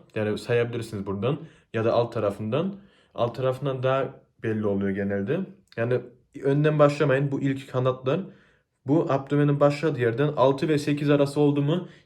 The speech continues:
dişi oluyor. Beş, yani beş, altı, altı genelde erkek oluyor. Yani yedi üstü de emin olmak istiyorsanız yedi üstü ise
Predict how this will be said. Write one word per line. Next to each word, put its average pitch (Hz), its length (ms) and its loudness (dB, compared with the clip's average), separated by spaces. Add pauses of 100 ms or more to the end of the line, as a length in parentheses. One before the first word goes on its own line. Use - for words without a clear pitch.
(120)
dişi 143 240 -2
oluyor. 143 360 2 (1000)
Beş, 147 560 -2 (280)
yani 117 460 -4
beş, 165 380 0 (300)
altı, 156 360 2
altı 151 380 2
genelde 165 420 2
erkek 147 360 0
oluyor. 104 260 0 (300)
Yani 135 320 0
yedi 147 220 2
üstü 170 320 -4
de - 360 -4
emin 160 200 2
olmak 151 280 2
istiyorsanız 143 440 -4
yedi 143 180 0
üstü 160 280 -4
ise 101 380 -4